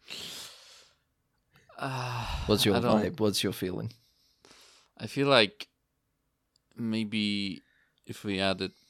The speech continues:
Speaker 1: Paul McCartney into the mix, maybe we could make it, like, a slash Paul McCartney
Speaker 2: Okay.
Speaker 1: show on
Speaker 2: Let's
Speaker 1: top of
Speaker 2: try,
Speaker 1: that, you know?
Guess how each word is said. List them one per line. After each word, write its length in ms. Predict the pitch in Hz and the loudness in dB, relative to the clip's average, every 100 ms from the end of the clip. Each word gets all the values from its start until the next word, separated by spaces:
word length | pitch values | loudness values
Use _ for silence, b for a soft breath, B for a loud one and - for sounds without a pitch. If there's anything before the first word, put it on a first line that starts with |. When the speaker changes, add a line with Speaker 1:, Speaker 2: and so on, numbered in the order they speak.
| - | -12
Speaker 1:
Paul 280 | 90 90 - | -8 -8 -8
McCartney 760 | 87 - 85 85 - 101 101 | -12 -10 -6 -6 -6 -6 -6
into 440 | 101 104 - 101 98 | -6 -8 -8 -6 -4
the 100 | 98 | -6
mix, 440 | 98 95 - - | -6 -8 -12 -12
maybe 340 | 92 92 95 | -10 -8 -8
we 100 | 92 95 | -8 -8
could 220 | 95 92 | -8 -6
make 220 | 92 - | -6 -6
it, 100 | 92 | -10
like, 180 | 92 - | -10 -10
a 40 | |
slash 500 | 87 - 80 85 - - | -10 -6 -4 -4 -6 -8
Paul 180 | 85 80 | -8 -8
McCartney 720 | 85 - 85 - 95 87 90 - - | -12 -10 -10 -10 -10 -8 -10 -14 -10
Speaker 2:
Okay. 380 | 98 92 101 92 | -8 -2 -2 -2
Speaker 1:
show 500 | 139 92 90 90 95 - - | -2 -2 -2 -4 -10 -16 -8
on 140 | 98 | 0
Speaker 2:
Let's 280 | 107 113 - | 2 2 2
Speaker 1:
top 60 | |
of 40 | - | 2
Speaker 2:
try, 180 | 120 110 107 | 4 6 6
Speaker 1:
that, 60 | 104 | 4
you 40 | |
know? 80 | 95 | 2